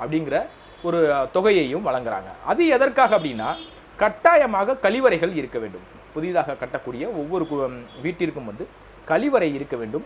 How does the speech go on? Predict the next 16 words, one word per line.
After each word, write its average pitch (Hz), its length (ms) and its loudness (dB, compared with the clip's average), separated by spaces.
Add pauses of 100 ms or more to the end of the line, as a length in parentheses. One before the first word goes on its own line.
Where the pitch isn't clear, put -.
(160)
அந்த 120 140 -10 (140)
கழிவறையை 247 520 4
கட்டுவதற்காக 151 680 -2 (380)
பனிரெண்டாயிரம் 143 760 0
ரூபாய் 156 340 2
வந்து 120 160 -6 (880)
ஒதுக்கீடு 143 400 -4
செய்றாங்க. 110 320 -4 (800)
இந்த 320 200 2
வீடை 339 320 2 (120)
கட்டுவதற்கு 226 580 2
இந்த 240 100 4
முன்னூத்தி 254 460 -4
அறுபது 190 300 0
ஸ்கொயர் 226 300 4
பிட்ல 185 220 0